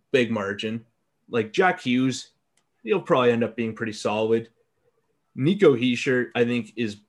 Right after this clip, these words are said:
better than people give him credit for. And I think people just, 'cause, like, he goes first overall, which, like,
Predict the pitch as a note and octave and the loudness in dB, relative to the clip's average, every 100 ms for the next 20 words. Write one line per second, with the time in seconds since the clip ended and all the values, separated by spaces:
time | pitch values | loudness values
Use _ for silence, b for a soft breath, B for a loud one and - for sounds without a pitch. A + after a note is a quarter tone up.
0 | - A2+ A#2 A#2 A#2 B2 A#2+ A#2+ B2+ A#2+ | -8 0 2 2 0 -2 -2 0 0 0
1 | A#2 B2+ B2 A#2+ C#3+ D3 D3 _ _ _ | 0 0 0 0 0 0 -4 _ _ _
2 | _ - - - B2+ A#2+ C3+ C3 C3+ B2 | _ -20 -20 -4 0 2 0 0 0 0
3 | A#2 - C#3 B2 - C3+ F#3+ G3 D#3+ D3+ | 0 -4 -4 -2 -2 2 2 4 2 6
4 | E3 B2 G#2+ G#2+ B2 G#2 G#2 A#2 G2+ | 6 6 4 2 2 0 0 0 -2